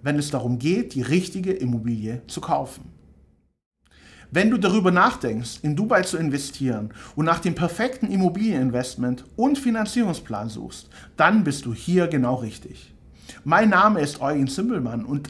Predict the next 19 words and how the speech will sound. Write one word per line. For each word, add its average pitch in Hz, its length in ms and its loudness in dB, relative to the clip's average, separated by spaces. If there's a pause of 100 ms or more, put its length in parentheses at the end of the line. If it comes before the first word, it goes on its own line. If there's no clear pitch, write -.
als 135 200 -4
erfahrener 208 580 2
Immobilieninvestor 147 1000 -2 (300)
und 302 240 4
Finanzierungsexperte 202 1160 -2
in 117 120 -2
Dubai 180 360 -6 (260)
habe 165 200 2
ich 156 60 0
schon 143 160 0
vielen 220 400 2
dabei 127 280 2
geholfen, 131 580 -4 (220)
ihre 151 180 0
Immobilienträume 156 1000 0
wahr 131 200 2
werden 101 300 -6
zu - 160 -12
lassen. - 400 -16